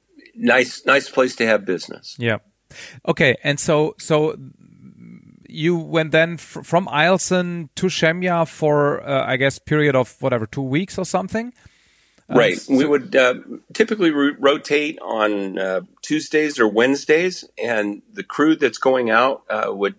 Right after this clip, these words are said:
Speaker 1: get in the T C one thirty-five. Uh, in our case, it was tail number four one three three. And it's about a three and a half, three hour, forty mis-, uh,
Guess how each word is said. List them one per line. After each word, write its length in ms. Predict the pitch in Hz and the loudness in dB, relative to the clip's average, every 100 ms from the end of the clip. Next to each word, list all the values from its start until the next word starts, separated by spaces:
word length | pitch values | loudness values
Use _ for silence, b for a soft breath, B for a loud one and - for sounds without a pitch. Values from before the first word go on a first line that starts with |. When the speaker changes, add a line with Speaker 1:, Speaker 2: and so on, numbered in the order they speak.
| _ | _
Speaker 1:
get 180 | - 131 | -2 0
in 60 | - | 0
the 100 | 101 | -6
T 240 | - 143 | -6 -10
C 200 | 135 147 | -8 -4
one 200 | 123 117 | 0 0
thirty-five. 800 | 113 117 113 - 107 110 131 - | 2 0 0 -2 0 2 0 -4
Uh, 220 | 76 92 - | -2 -2 -2
in 80 | 104 | 0
our 140 | 104 113 | 0 0
case, 340 | - 127 - | -2 -4 -4
it 140 | 110 | -6
was 400 | 92 90 - - - 113 | -6 -10 -10 -16 -16 -18
tail 200 | - 127 | -2 0
number 280 | 117 113 110 | 4 4 2
four 300 | 101 123 123 | 2 2 4
one 240 | 113 113 110 | 4 2 0
three 220 | 113 113 | -2 -4
three. 420 | - 117 113 156 - B B B B - | -4 -4 -2 -4 -10 B B B B 0
And 480 | 123 113 107 107 - | 2 2 0 -4 -6
it's 300 | 123 139 190 | -6 -4 0
about 280 | 185 196 | 2 2
a 120 | 156 139 | 2 0
three 540 | - - 160 165 160 | -6 -6 -2 0 2
and 100 | 156 | 2
a 60 | 139 | 0
half, 380 | 143 147 147 - | 0 -2 -2 -6
three 220 | 143 139 | -2 2
hour, 200 | 131 127 | 2 0
forty 340 | - - 131 | 0 0 0
mis-, 340 | 117 117 117 - - | 2 0 -2 -4 -2
uh, 300 | - 104 98 | 0 2 0